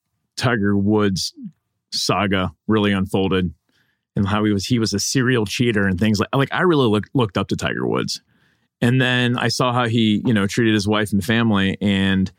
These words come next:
yeah, I was grossed out. And it's like, I can still appreciate his golf game, but I, I do see what you're saying, man. Like, it sounds like you really look up to Ben Affleck. And then he does something like this. And you're like, "Why?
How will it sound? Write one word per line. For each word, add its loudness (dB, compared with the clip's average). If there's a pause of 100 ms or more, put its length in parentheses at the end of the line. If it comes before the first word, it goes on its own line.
(380)
yeah, 0
I 0
was 2
grossed 0
out. -2 (140)
And 4
it's 0
like, 0
I 0
can 2
still 0
appreciate 0
his 0
golf -2
game, 2
but 0
I, 2
I 0
do 2
see 0
what 0
you're 0
saying, 0
man. 2
Like, 0
it 0
sounds 0
like -2 (240)
you 2
really 4
look 2
up -2
to 0
Ben 0
Affleck. -2 (360)
And 2
then 2
he 2
does 0
something 0
like 2
this. -2 (340)
And 2
you're 4
like, 2
"Why? 2